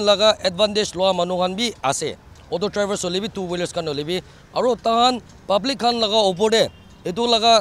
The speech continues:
টাইম দে তাহান গে এক্সট্ৰা চাৰ্জেছ বি লোৱা আছে কি নাই, এইটো বি আমাক জানিব পাৰি আছে। তো আমাক খান ৰিপৰ্ট কৰা লা টাইম দে আমাক অন দি স্পট বি তাহান গে ধৰা খাইছে। তাহান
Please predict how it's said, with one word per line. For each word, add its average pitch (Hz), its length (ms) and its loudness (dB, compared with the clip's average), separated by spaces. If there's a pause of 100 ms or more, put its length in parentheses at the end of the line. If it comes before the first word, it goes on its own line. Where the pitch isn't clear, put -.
(140)
টাইম 220 200 2 (100)
দে 226 80 4 (180)
তাহান 226 260 0 (100)
গে 226 120 2 (840)
এক্সট্ৰা 247 300 0
চাৰ্জেছ 240 420 0
বি 285 80 0
লোৱা 208 180 4
আছে 196 160 2
কি 196 80 -6
নাই, 196 180 4
এইটো 180 160 -4
বি 254 140 2
আমাক 180 280 2
জানিব 160 220 0 (100)
পাৰি 143 200 0
আছে। 127 160 -4 (600)
তো 214 80 2 (600)
আমাক 247 220 2
খান 254 160 4 (220)
ৰিপৰ্ট 220 320 2
কৰা 233 240 2
লা 233 60 6 (120)
টাইম 233 220 0
দে 240 80 2 (180)
আমাক 220 240 2 (260)
অন 220 200 2
দি 226 100 -2
স্পট 247 340 0
বি 269 60 -4
তাহান 226 240 2
গে 226 100 -2 (240)
ধৰা 202 240 2
খাইছে। 175 280 2 (640)
তাহান 247 340 6